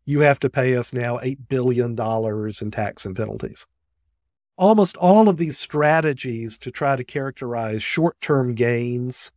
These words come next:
as long-term capital gains have been, are done and are, and are finished. You can't, anything you're short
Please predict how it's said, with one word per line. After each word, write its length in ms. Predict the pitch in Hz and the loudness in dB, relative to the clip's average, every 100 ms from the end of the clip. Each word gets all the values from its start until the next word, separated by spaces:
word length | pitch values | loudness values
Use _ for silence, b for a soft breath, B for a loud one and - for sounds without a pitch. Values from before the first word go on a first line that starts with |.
| _ _ _ | _ _ _
as 240 | 131 113 | -6 -2
long-term 680 | 117 120 135 165 - 165 160 | 0 2 2 0 0 0 0
capital 480 | - 156 165 175 170 | 2 2 2 2 2
gains 580 | 165 170 185 208 - - _ _ _ _ _ | 2 2 0 -2 -8 -12 _ _ _ _ _
have 260 | 151 143 131 | 2 2 4
been, 480 | 147 139 135 127 - _ | 6 6 2 -2 -6 _
are 120 | 160 127 | -2 2
done 480 | 135 135 117 104 - _ _ _ | 4 4 2 -2 -12 _ _ _
and 160 | - 120 | -10 -6
are, 200 | 113 110 - | -4 -6 -6
and 140 | 135 | -4
are 80 | 113 | -4
finished. 500 | - 127 87 - - _ _ _ _ _ _ _ _ _ _ _ _ _ _ _ _ _ | -4 -6 -6 -10 -14 _ _ _ _ _ _ _ _ _ _ _ _ _ _ _ _ _
You 160 | 139 | -6
can't, 380 | 135 180 170 165 _ _ _ | 0 4 4 2 _ _ _
anything 420 | 170 170 185 214 | -2 0 4 6
you're 140 | 180 143 | 6 6
short 580 | - - 156 208 - | 2 4 4 4 0